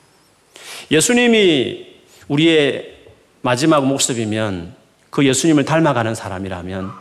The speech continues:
그것이 목적이 된 사람은 딱 가질 수 있는 첫 번째 자기 삶의 어떤 결정이 있어요. 그것이 오늘 본문의 오 절이에요. "그러므로."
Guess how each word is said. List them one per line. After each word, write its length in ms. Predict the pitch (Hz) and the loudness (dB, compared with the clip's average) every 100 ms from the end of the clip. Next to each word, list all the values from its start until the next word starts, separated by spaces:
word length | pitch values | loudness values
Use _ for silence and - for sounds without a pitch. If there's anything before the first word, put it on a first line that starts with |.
| - - | -20 -6
그것이 360 | - 151 196 151 | 0 2 2 0
목적이 420 | 139 139 156 135 | -2 0 -2 0
된 160 | 98 | -4
사람은 560 | 95 90 87 92 104 160 - - _ _ _ - | -8 -10 -10 -8 -8 -10 -16 -20 _ _ _ -6
딱 720 | 175 - - - _ _ _ - | -4 -4 -12 -20 _ _ _ -6
가질 260 | - 175 | 0 0
수 120 | 156 139 | 0 0
있는 180 | 127 | 0
첫 300 | 127 202 196 | 0 -4 -2
번째 580 | - 196 - 143 117 110 | -2 0 0 -2 -2 -4
자기 240 | - 127 135 | -6 -4 -4
삶의 540 | - 98 101 101 - - _ _ _ - | -4 -6 -4 -6 -8 -16 _ _ _ -14
어떤 180 | 110 - | -10 0
결정이 420 | 147 160 180 120 | 2 2 0 -2
있어요. 300 | 92 - 76 - | -4 -10 -12 -8
그것이 300 | 123 135 139 | -4 -4 -4
오늘 220 | 113 101 | -6 -6
본문의 640 | 110 110 107 101 92 - _ _ _ | -6 -6 -4 -6 -8 -12 _ _ _
오 140 | 95 98 | -12 -10
절이에요. 300 | 101 95 - | -10 -12 -6
"그러므로." 720 | - 139 123 90 90 87 80 | -2 0 0 -2 -8 -8 -14